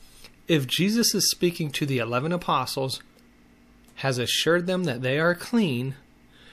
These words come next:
then that interpretation doesn't hold theological water.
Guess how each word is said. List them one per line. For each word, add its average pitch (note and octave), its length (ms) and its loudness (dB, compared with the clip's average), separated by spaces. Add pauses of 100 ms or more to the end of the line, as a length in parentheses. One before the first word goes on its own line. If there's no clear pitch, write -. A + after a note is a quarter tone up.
(280)
then C#3+ 200 0
that C3+ 180 0
interpretation F#3 800 -2
doesn't C3+ 320 0
hold B2+ 420 2 (340)
theological A#2+ 600 -2
water. B2 360 -8